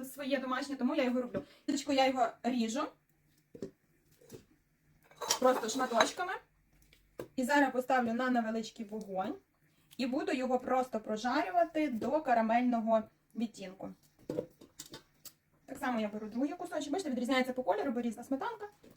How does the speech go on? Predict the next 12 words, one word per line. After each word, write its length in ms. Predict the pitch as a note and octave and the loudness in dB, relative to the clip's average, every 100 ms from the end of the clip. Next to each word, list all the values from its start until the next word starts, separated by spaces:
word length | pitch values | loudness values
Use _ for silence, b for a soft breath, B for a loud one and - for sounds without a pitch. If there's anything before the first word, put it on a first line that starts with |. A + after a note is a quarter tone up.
| - - | -20 -8
Одне 240 | B3 B3+ | -2 0
жовтіше, 480 | A3 A3+ C#4+ B4+ C#4+ | 0 -4 -6 -4 -4
одне 200 | A3+ G#3+ | -2 -4
біліше. 360 | G#3 F#3+ - - | -4 -8 -10 -8
Але 180 | C#4 F#4 | -6 -4
це 120 | C#4 | -4
нічого, 360 | C4 A#3 G3+ G#3 | -4 -4 -6 -6
це 120 | B3 | -8
суть 220 | E4 G4 | -12 -2
нічого 220 | C4 A#3+ | -2 0
не 80 | A3 | -4
змінює. 380 | G3+ C#4 G4+ | -4 -6 -8